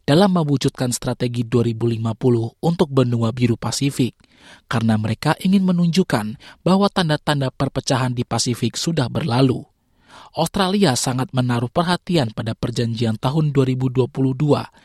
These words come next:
yang akan mencakup perubahan iklim, tantangan keamanan, dan masalah nuklir sebagai bagian dari fokus diplomatik baru di wilayah asalnya.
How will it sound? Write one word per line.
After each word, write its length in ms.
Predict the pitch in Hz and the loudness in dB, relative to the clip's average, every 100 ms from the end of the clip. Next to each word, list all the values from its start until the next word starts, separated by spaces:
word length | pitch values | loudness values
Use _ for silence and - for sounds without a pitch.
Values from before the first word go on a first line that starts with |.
| - - | -20 -8
yang 160 | 170 190 | -2 0
akan 400 | 185 - 185 165 | 0 -2 -2 0
mencakup 400 | 160 147 - 143 | -2 -2 -2 -4
perubahan 400 | - 120 127 117 139 | -2 -2 -2 -2 -4
iklim, 480 | 143 143 127 127 - - - | -2 2 2 2 -4 -14 -2
tantangan 480 | 185 190 185 190 180 | 0 2 0 -2 0
keamanan, 640 | 151 165 185 120 123 117 - | 0 2 2 0 -2 -10 -4
dan 160 | 160 175 | -2 0
masalah 340 | 143 117 117 131 | -2 -2 -4 -4
nuklir 400 | 147 156 120 - - - - | 0 0 0 -4 -18 -20 -6
sebagai 400 | 143 131 120 120 117 | 0 2 4 2 2
bagian 480 | 117 123 135 147 | -2 2 2 2
dari 240 | 135 190 196 | 0 0 2
fokus 320 | 196 - 135 | -2 0 -2
diplomatik 640 | - - 120 117 - 127 | -2 -2 -2 -2 -4 -2
baru 240 | 131 135 127 | 0 2 2
di 240 | 123 185 | 2 2
wilayah 320 | 170 139 120 - | 2 0 -2 -4
asalnya. 680 | 113 - 143 147 120 - | -6 -2 0 0 -2 -6